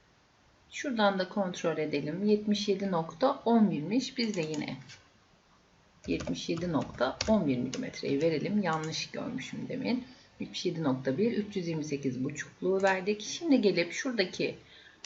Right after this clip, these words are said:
radius'ümüzü yapalım. Şununla şunu birleştiriyorum. Şunu şuraya teğet yaptım arkadaşlar. Çok pardon, yanlış şey seçtik. Teğet yaptım.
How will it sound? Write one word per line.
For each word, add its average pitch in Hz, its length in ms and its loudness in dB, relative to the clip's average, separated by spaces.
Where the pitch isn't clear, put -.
radius'ümüzü 240 560 2
yapalım. 233 640 2
Şununla 175 800 0
şunu 156 300 -4
birleştiriyorum. 202 800 2
Şunu 254 640 0
şuraya 240 580 0
teğet 226 340 2
yaptım - 400 0
arkadaşlar. - 720 -6
Çok - 280 -6
pardon, 131 300 -2
yanlış - 640 -4
şey - 280 -16
seçtik. - 600 -10
Teğet 233 340 4
yaptım. - 560 0